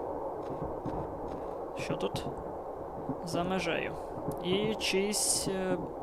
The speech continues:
чиясь валіза. Давайте потихеньку. Тут все-таки в жанрі було написано, що це хорор.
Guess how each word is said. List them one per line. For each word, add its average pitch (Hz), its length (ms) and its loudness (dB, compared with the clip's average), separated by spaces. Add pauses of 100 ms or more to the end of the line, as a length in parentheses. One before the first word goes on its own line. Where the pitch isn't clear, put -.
(260)
чиясь 180 420 2
валіза. 180 560 4 (1300)
Давайте 208 260 6
потихеньку. 240 680 4
Тут 190 220 2
все-таки 202 540 4
в 165 100 2
жанрі 214 420 6
було 180 200 4
написано, 175 460 2
що - 120 0
це - 160 2
хорор. 180 460 4